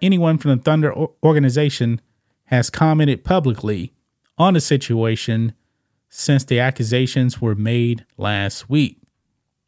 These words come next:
And, uh, I do believe that this is actually, um,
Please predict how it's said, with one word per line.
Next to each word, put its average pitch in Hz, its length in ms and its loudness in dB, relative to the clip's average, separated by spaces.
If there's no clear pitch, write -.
And, 120 280 2
uh, 113 360 -2
I 127 100 0
do 170 240 0
believe 160 380 0
that 123 220 -2
this 160 300 -4
is 123 180 -4
actually, 127 540 -2
um, 107 460 -4